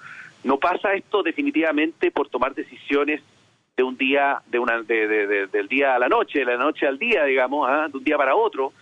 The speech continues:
sino que efectivamente tener una visión bastante omnicomprensiva. Yo creo que el hecho, primero, de una evaluación, eh, muy especial, estricta y en detalle de los programas sociales, de estos seiscientos ochenta y siete programas,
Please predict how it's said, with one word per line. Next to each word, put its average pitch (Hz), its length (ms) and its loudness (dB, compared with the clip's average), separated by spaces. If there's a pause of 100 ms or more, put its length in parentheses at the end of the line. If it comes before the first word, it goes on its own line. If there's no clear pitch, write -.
(260)
sino 135 220 0
que 156 80 -4
efectivamente 135 680 0
tener 123 260 -2
una 143 160 2
visión 131 500 -2 (300)
bastante 190 500 -2
omnicomprensiva. 151 880 0
Yo 135 160 0
creo 175 200 2
que 160 100 -2
el 151 80 0
hecho, 131 220 0
primero, 131 420 2
de 123 80 -2
una 135 100 0
evaluación, 135 680 0 (340)
eh, 120 280 0
muy 214 320 0
especial, 175 560 0
estricta 170 600 -2
y 135 120 0
en 123 100 -4
detalle 131 400 0
de 165 60 0
los 156 100 0
programas 139 400 0
sociales, 135 460 -2
de 117 80 -6
estos 120 200 -6
seiscientos - 400 -4
ochenta 117 240 -4
y 113 60 -4
siete 143 180 0
programas, 147 460 0